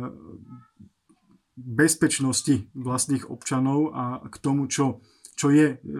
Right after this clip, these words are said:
dôležité pre našu súčasnosť, ale najmä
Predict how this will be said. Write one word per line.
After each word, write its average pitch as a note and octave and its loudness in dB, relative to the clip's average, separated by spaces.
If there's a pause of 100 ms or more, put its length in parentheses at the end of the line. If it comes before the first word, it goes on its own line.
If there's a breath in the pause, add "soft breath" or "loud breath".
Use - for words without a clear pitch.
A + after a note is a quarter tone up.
(160)
dôležité C3 0 (480 soft breath)
pre - -4
našu C#3 0
súčasnosť, C#3 0
ale C#3 2
najmä C#3 0